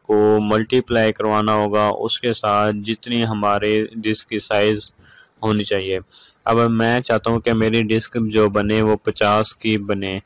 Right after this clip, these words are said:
तो मैं यहाँ इसको multiply करवाऊँगा, एक हज़ार चौबीस को multiply करवा दूँगा मैं एक हज़ार चौबीस multiply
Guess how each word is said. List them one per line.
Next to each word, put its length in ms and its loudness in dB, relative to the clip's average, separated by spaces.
तो 360 2
मैं 200 0
यहाँ 480 0
इसको 360 -4
multiply 800 -2
करवाऊँगा, 960 -4
एक 300 -4
हज़ार 360 -2
चौबीस 880 -4
को 340 0
multiply 840 -4
करवा 440 -4
दूँगा 440 -6
मैं 640 -10
एक 180 -10
हज़ार 760 -6
चौबीस 800 -8
multiply 1300 -6